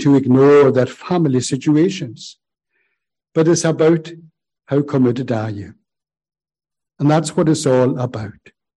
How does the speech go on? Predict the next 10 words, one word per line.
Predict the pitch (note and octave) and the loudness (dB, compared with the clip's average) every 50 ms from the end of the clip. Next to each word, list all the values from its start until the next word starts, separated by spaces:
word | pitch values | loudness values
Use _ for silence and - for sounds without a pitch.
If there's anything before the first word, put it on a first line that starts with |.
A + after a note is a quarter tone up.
| _ _ _ _ _ _ _ _ _ _ - | _ _ _ _ _ _ _ _ _ _ -10
I | C3 | -6
say, | - F3 F3 F3+ | 0 0 0 2
friends, | F3 - E3 E3 E3+ E3+ E3 D#3+ - - - - _ _ _ _ | 2 2 2 2 4 2 2 0 -4 -12 -14 -20 _ _ _ _
putting | - D#3 C#3+ D3+ C#3 | -4 0 0 0 0
family, | C#3+ - - E3 E3 F3+ F#3+ F#3+ F#3 E3+ E3 E3 | 0 -2 0 2 2 4 4 2 4 4 4 4
even | E3 F3 D#3+ - | 4 2 2 0
family, | - D#3 D3+ D3+ D#3+ E3+ E3 E3 D#3+ | 0 0 0 2 2 2 2 2 2
before | D#3 D3 - - - D3 D3 | 0 -2 -4 -2 -2 0 2
the | D3 D#3 C#3 B2 A#2 | 2 2 0 0 0
Lord, | A2 A2 A2+ A2+ B2+ B2+ _ | -2 -4 -4 -4 -6 -8 _